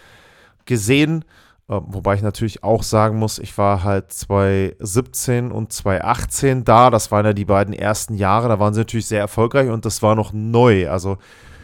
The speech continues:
ich denke mal jetzt so am, in Anfang der Saison eben bei Gegnern wie Anaheim oder dann auch anderen Teams wird's vielleicht nicht ganz voll sein. Waren ein paar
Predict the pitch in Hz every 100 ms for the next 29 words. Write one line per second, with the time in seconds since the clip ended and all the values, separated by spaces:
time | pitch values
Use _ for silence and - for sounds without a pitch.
0 | - _ _ - _ _ - - - 110
1 | 120 127 123 117 117 - 120 110 110 110
2 | 101 113 95 82 113 120 135 120 117 117
3 | 107 120 131 127 123 127 117 104 107 113
4 | 123 110 107 95 110 110 107 113 113 104
5 | 104 101 101 98 - 110 113 107 113 110
6 | - 110 - 101 95 104 - 104 143 -
7 | - 127 135 120 120 123 135 131 95 98
8 | 110 101 104 101